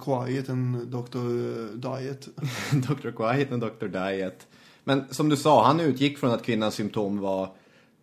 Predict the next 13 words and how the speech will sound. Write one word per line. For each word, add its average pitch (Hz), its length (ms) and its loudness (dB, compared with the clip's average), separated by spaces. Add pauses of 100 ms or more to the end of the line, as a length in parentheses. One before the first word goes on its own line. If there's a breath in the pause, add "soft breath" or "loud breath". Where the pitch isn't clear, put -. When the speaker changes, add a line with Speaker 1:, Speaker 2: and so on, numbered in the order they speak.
Speaker 2:
alltså 127 220 -6
de, - 200 -4
de 202 200 0
var 113 320 4 (100)
inbillade. 113 800 0 (320)
Och 127 300 0
terapin 131 600 2
är 127 180 0
väl 113 160 0
en 110 200 -4
sorts 113 320 -6
intrikat 117 640 0
bestraffning. - 1000 -2